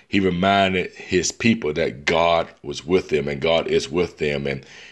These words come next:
he reminded God of his promise that if, if God's people turned from him, he would scatter them, but they came back, he would receive them. And so they were coming back, and he even prayed a prayer of repentance and sorrowfulness for his sins and his people's sin.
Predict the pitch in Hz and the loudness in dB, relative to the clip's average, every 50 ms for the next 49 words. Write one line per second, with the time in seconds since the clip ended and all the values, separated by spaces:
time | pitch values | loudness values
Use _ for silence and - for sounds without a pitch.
0 | - - 85 85 87 82 82 92 98 98 98 98 92 92 90 95 95 95 92 87 | -8 -6 -4 -2 -2 0 2 2 4 4 4 2 2 0 2 4 4 4 4 2
1 | 87 90 - - - 110 95 82 78 78 78 80 76 - - 85 85 - - - | 0 -4 -4 -4 -2 0 0 0 0 -2 -2 -2 -2 -2 -2 -4 -4 -4 -8 -14
2 | _ - - 85 78 - - - - - 87 87 95 95 - - - 101 92 - | _ -4 -4 -4 -4 -4 -10 -16 -8 -2 2 2 4 2 2 0 -4 -4 -4 -6
3 | - - 117 110 113 107 92 - 85 82 82 82 78 76 78 80 76 78 - - | -4 -2 0 0 2 0 0 -2 -4 -4 -2 -4 -4 -6 -6 -6 -4 -6 -6 -6
4 | - - 95 98 98 90 80 73 76 73 76 67 65 76 76 - 69 71 - 98 | -4 0 2 2 4 2 2 0 -2 -4 -6 -8 -8 -8 -6 -6 -4 -4 -4 -2
5 | 87 87 82 78 76 71 71 85 98 95 80 - - - - - - - - - | -2 -2 -2 -2 -4 -4 0 2 4 4 4 2 0 -4 -8 -8 -14 -18 -18 -20
6 | - - _ - 95 90 85 80 62 67 78 78 - - - 156 175 180 147 110 | -20 -10 _ 0 0 2 2 0 -2 -2 -2 -2 0 0 0 2 2 2 2 2
7 | 80 76 69 65 64 62 57 67 69 - 80 78 90 92 90 - 98 95 98 92 | 0 -2 -4 -6 -6 -8 -10 -12 -8 -8 -4 -2 -2 -2 -2 -2 -2 -2 -2 -2
8 | 90 82 87 90 87 90 90 - 80 73 82 95 92 87 92 90 87 82 - - | -2 0 0 2 2 0 0 -2 -4 -2 0 0 0 0 -2 -4 -6 -8 -6 -4
9 | 92 90 90 87 87 - - - - 90 87 90 87 - 76 82 82 85 - - | -2 -2 -2 -2 -4 -6 -8 -6 -4 -2 0 0 0 0 -2 -2 -2 -4 -6 -6
10 | - - 104 95 90 - 90 90 - - 80 76 71 - - - - - - - | -4 -2 -2 -2 0 -2 -4 -2 -2 -4 -4 -6 -8 -12 -18 -18 -18 -14 -8 -2
11 | - 98 98 98 92 - 87 87 92 87 - - 78 73 85 107 104 - - - | 2 4 4 4 4 2 0 -2 -2 -2 -2 -2 -2 0 0 2 2 2 0 0
12 | 98 95 92 95 95 95 - - - 90 87 90 95 92 - - 143 165 - - | 0 0 0 0 0 -2 -4 -4 -2 -2 -2 -2 -4 -6 -4 -4 -6 -6 -4 -6
13 | 80 78 - - - - - - - - | -6 -2 0 0 0 0 0 -2 -6 -8